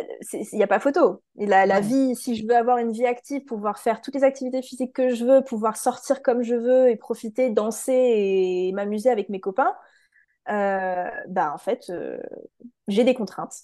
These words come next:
Speaker 2: Ouais.
Speaker 1: Et c'est pas grave, je les prends avec plaisir. Moi, ça m'a donné une force, euh,
Speaker 2: Hmm.
Speaker 1: incroyable. C'est, je vois même pas ça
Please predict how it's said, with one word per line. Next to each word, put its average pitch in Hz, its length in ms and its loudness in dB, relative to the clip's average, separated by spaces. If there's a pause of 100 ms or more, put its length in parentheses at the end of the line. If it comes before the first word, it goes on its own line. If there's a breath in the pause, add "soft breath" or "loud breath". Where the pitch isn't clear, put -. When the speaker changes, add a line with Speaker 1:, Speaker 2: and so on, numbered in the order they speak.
Speaker 2:
Ouais. 208 220 -2
Speaker 1:
Et - 20 -10
c'est 170 100 -4
pas 214 140 0
grave, 339 180 2
je 277 60 -2
les - 260 -12
prends 214 60 0
avec 214 240 0
plaisir. 262 380 2
Moi, 220 160 0
ça 220 180 -4
m'a 190 140 0
donné 196 280 -6
une 196 120 -8
force, - 560 -4
euh, 208 260 -2 (340 soft breath)
Speaker 2:
Hmm. 220 60 -12
Speaker 1:
incroyable. 208 880 2
C'est, 202 260 -4
je 190 140 -2
vois 202 140 4
même 202 160 2
pas 208 120 0
ça 233 140 -2